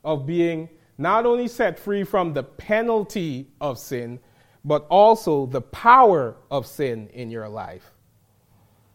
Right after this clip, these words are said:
Is the inward tune of your heart more love to thee,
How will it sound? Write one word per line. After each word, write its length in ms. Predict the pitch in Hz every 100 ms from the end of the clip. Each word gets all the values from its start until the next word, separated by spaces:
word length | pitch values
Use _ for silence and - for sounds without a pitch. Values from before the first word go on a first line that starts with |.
| _ _
Is 260 | - 185 165
the 340 | 185 190 180 - _ _ _
inward 800 | 226 262 269 254 254 247 233 202
tune 520 | - - 269 247 190 175
of 240 | 156 151
your 220 | 156 156
heart 400 | 147 175 160 131 - _ _ _
more 440 | 135 156 208 226 233
love 440 | 175 202 220 214
to 120 | - 160
thee, 440 | 165 170 123